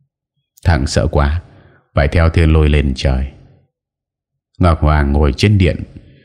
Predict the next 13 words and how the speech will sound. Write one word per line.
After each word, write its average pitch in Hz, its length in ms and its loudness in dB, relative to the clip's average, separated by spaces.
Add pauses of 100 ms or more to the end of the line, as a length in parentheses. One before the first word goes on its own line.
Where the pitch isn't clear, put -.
(160)
trông 120 260 2
ngài 71 400 2
oai 120 200 2
phong 127 280 2
lẫm - 220 0
liệt 87 260 2 (420)
như 92 180 4
quan 92 220 2
tòa 73 320 0
xử 73 220 -2
án. 80 300 0 (800)
Quanh 98 300 4
ngài 67 400 0